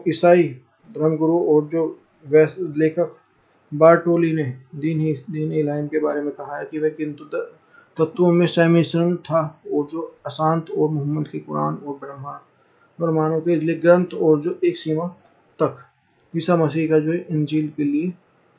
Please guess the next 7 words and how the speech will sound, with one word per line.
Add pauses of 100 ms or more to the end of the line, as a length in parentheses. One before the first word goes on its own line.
(240)
लिए
थे। (540)
अन्य
धार्मिक
कार्य (420)
सूफी
मत